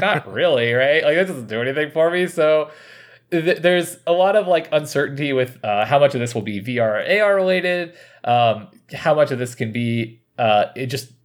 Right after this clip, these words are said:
Speaker 1: utilizing, like, existing tech, how much does it really replace, like, the internet as we know it? And, uh,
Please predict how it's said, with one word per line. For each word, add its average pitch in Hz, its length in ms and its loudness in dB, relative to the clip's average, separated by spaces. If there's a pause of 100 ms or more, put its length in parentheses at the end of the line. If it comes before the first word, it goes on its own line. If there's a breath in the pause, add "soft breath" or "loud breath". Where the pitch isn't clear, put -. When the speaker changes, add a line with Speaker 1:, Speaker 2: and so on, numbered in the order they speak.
(120)
Speaker 1:
utilizing, 123 880 2
like, 110 220 2
existing 110 480 -6
tech, - 440 0 (300 loud breath)
how 151 180 4
much 147 220 2
does 131 120 0
it 117 140 -2
really 117 240 0
replace, 120 640 -2
like, 113 240 0
the 113 80 -6
internet 120 420 2
as 104 140 -2
we 104 100 -8
know 156 240 0
it? 190 300 0 (300 loud breath)
And, 139 560 0 (140)
uh, 113 400 4